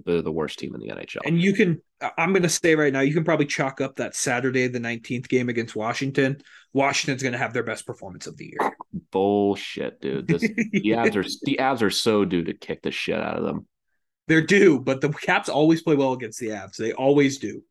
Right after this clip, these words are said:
Speaker 1: As I know, it's true. But the, like, the Caps are just so banged up to shit. Like, they just lost Connor Brown for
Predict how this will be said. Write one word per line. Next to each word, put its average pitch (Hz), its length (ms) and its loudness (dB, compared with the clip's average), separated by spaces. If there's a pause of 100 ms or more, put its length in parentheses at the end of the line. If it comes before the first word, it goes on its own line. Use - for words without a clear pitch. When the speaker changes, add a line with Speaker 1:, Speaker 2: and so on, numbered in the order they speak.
Speaker 1:
As 101 380 0
I 87 140 -2
know, 58 260 -4
it's - 160 -8
true. 62 420 -6
But 104 160 0
the, 113 140 2
like, 98 300 0
the 107 100 2
Caps - 480 -6
are 104 60 0
just 92 260 -6
so 101 360 -4
banged 87 380 -4
up 82 220 -4
to 87 100 -10
shit. 78 340 -6
Like, 78 180 -4
they 85 100 0
just 90 200 -4
lost 90 240 -2
Connor 85 280 -2
Brown 82 320 -2
for - 180 -10